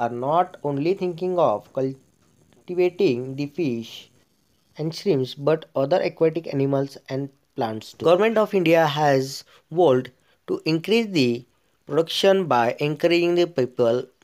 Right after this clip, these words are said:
for pisciculture by launching the program Nil Kranti Mission two thousand sixteen, N K M sixteen.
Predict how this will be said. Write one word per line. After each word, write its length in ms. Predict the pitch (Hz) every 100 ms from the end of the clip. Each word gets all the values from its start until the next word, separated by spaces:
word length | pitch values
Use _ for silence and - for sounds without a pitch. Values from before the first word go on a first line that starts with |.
| _
for 560 | - 143 120 113 127 _ _ _ _ _ _ _ _ -
pisciculture 720 | 190 233 185 165 165 151 135
by 180 | 147 160
launching 480 | 139 151 151 208
the 100 | 202
program 720 | 202 151 139 127 127 113 123 147
Nil 220 | 185 196
Kranti 560 | - 143 131 127 143
Mission 520 | 139 131 - 123 120 120
two 100 | 156
thousand 460 | 156 120 113 120 131
sixteen, 520 | - 165 - 117 123 -
N 220 | 147 147
K 240 | 156 151
M 160 | 147 147
sixteen. 480 | - - - 104